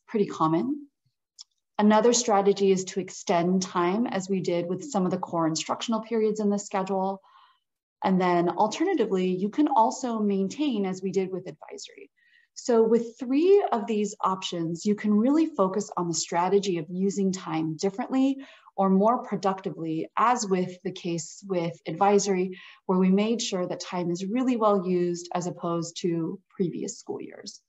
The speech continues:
So if we take a step back even further from this, when we think about scheduling really strategically here at D M Group,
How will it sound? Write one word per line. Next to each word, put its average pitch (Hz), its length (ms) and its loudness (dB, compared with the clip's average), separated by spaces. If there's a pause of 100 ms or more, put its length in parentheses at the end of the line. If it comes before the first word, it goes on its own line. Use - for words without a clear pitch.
(1400)
So 220 160 2
if 214 80 -2
we 254 120 2
take 320 260 -2
a 440 40 4
step 240 340 -2
back 190 360 0 (380)
even 190 300 0
further 185 280 0
from 160 220 -6
this, - 320 -12
when 196 120 0
we 208 120 4
think 294 260 6
about 202 420 4
scheduling 190 680 0
really 240 260 0
strategically 185 680 -2
here 175 520 -2
at 165 320 -4
D 196 140 0
M 202 120 6
Group, 185 340 -2